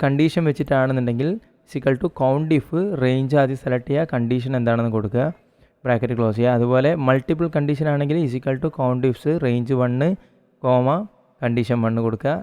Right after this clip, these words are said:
റേഞ്ച് ടു കൊടുക്കുക, കണ്ടീഷൻ ടു കൊടുക്കുക. അങ്ങനെ നമുക്ക്, ഏഹ്, വ്യത്യസ്ത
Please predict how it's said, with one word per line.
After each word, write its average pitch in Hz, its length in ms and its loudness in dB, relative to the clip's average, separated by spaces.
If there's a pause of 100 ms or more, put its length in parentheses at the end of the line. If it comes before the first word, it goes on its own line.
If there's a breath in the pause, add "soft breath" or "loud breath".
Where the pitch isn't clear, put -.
(120)
റേഞ്ച് 127 260 0 (100)
ടു 131 60 -2 (120)
കൊടുക്കുക, 147 440 0
കണ്ടീഷൻ 117 360 0
ടു 120 100 -2
കൊടുക്കുക. 113 320 -2
അങ്ങനെ 135 240 0
നമുക്ക്, 131 240 -2 (560 soft breath)
ഏഹ്, 135 200 0
വ്യത്യസ്ത 151 440 -2